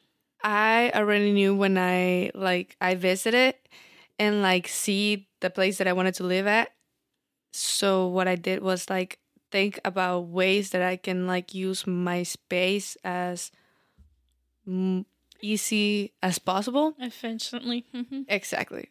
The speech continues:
Speaker 1: Efficiently.
Speaker 2: Uh, yeah, I knew what you meant. <laughs> I,
Speaker 1: You got
Speaker 2: I got,
Speaker 1: that?
Speaker 2: yeah, I got the
Speaker 1: <laughs>
Speaker 2: word. It, it was the word efficiently. Got it for you.
Speaker 1: Yes.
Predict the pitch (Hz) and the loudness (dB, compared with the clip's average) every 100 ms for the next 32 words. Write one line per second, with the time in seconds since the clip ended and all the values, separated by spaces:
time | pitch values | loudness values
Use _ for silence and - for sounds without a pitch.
0 | - 202 - - - 50 - _ _ _ | -4 -4 -4 -6 -6 -8 -14 _ _ _
1 | _ _ 247 - 240 254 233 277 311 269 | _ _ -8 -6 0 4 4 4 2 0
2 | 269 240 233 226 277 302 440 480 466 - | 0 2 2 4 2 4 2 4 2 0
3 | 640 622 330 359 320 294 330 - - 262 | -6 -4 0 4 4 4 2 0 -2 2
4 | 233 208 254 277 330 254 359 226 220 233 | 2 2 2 4 4 2 2 2 4 4
5 | 240 247 262 247 233 233 214 - 240 - | 4 2 2 2 4 4 2 2 0 0
6 | 214 208 208 220 247 226 214 214 202 214 | -4 -4 -6 0 2 4 4 2 2 2
7 | 226 | -2